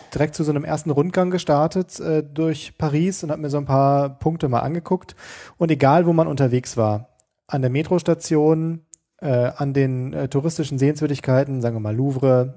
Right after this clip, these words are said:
Champs-Élysées, Eiffelturm, ähm, Montmartre mit Sacré-Cœur, egal wo man war, überall unglaublich viele Polizeistreifen. Die hatten also, hab ich das Gefühl, ähm, sehr viel Angst auch an diesem Eröffnungstag.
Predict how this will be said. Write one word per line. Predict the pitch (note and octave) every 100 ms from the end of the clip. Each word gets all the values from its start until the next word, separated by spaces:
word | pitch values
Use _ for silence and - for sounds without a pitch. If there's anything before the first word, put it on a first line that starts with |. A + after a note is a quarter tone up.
| -
Champs-Élysées, | - C3 A#2+ A#2+ A#2+ A#2+ B2+ B2+ B2+ C3+ _ _
Eiffelturm, | C#3+ C3 C#3 C3 B2 B2 B2 B2 D#3 -
ähm, | B2+ A#2+ A#2+ B2 C#3+ - - -
Montmartre | C#3 B2 C3+ - C3+
mit | B2+
Sacré-Cœur, | C3+ B2+ B2+ C#3 D3
egal | - C3+ C#3
wo |
man | D3 C3 A#2+
war, | C3 D#3 _ _ _ -
überall | F#3+ F#3 C3+ C3
unglaublich | - D#3+ C#3+ C3 B2
viele | - D3
Polizeistreifen. | C#3 C3 B2+ C3 C#3 - D3 D3 F3
Die | C3+
hatten | B2+ C#3
also, | C3 C3
hab | C3 - - -
ich |
das | D3 -
Gefühl, | C3 E3 E3+ -
ähm, | C#3 C3 C#3 -
sehr | C3+ C#3 D3+
viel | D#3+
Angst | D#3+ D3 E3+ E3+
auch | E3
an | E3+
diesem | D#3+ D#3 D#3+
Eröffnungstag. | D#3+ E3+ F#3 F3+ F3 F3+ A3